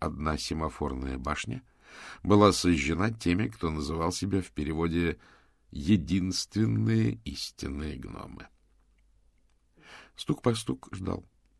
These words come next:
Ни один мускул не дрогнул на лице лорда Ветенари,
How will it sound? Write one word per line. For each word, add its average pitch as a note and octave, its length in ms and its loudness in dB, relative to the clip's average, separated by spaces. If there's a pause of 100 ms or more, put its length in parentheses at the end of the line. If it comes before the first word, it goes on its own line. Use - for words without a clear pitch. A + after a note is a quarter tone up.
(920)
Ни G2+ 160 4
один C3+ 320 4
мускул F#2 360 2
не E2 120 2
дрогнул F2 460 -2
на D2+ 80 -2
лице D#2+ 380 -4
лорда D2 320 -4
Ветенари, D2 560 -6